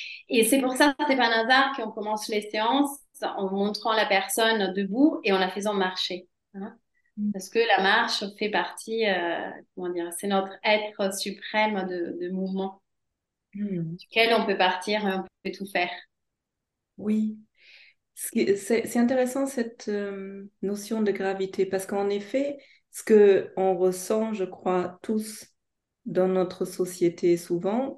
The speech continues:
Speaker 2: c'est que quand on est fatigué, la gravité, on,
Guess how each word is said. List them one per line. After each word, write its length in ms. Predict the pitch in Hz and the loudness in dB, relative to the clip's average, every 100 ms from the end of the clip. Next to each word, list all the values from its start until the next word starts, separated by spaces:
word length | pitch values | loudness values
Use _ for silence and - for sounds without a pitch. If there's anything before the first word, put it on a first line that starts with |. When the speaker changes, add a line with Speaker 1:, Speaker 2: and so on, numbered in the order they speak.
| _ | _
Speaker 2:
c'est 260 | - 190 180 | -6 -4 -4
que 100 | 185 | -6
quand 320 | 175 190 185 | -4 -6 -2
on 140 | 175 | 0
est 80 | 170 | 0
fatigué, 800 | 170 175 - 170 190 240 269 - _ _ - | -2 -6 -4 -2 0 0 -2 -8 _ _ -2
la 140 | 175 | 0
gravité, 840 | 170 180 180 185 180 214 214 214 - | 2 0 0 -2 0 4 6 4 0
on, 400 | 170 165 160 156 | 2 2 2 -2